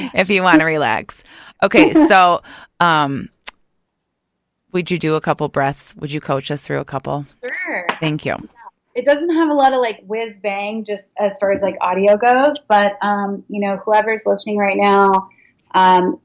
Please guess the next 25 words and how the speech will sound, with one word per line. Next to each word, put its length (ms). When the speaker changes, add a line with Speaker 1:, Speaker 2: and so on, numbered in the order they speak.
Speaker 2:
you 160
can 160
go 120
ahead 140
and 140
lay 180
down 680
and, 460
um, 480
or 120
not, 260
you 80
can 180
sit 140
up. 220
It's 220
fine. 360
Speaker 1:
If 60
Speaker 2:
But 80
Speaker 1:
you're 140
Speaker 2:
there 100
might 60
Speaker 1:
driving, 340
stay 240
sitting. 440